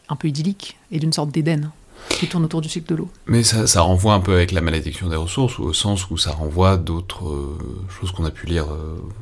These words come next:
Speaker 2: vraiment en géographie, sur le fait que, bah,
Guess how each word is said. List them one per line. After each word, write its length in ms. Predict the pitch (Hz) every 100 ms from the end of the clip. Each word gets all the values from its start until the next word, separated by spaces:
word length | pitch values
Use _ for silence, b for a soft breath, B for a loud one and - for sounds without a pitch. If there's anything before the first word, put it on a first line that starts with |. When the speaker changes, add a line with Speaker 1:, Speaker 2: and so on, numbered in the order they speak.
| - -
Speaker 2:
vraiment 320 | 87 82 80
en 60 | 80
géographie, 420 | 80 82 87 131
sur 220 | 127 95
le 100 | 78
fait 340 | 71 92 92 - -
que, 280 | - 82 80 B B B B -
bah, 180 | -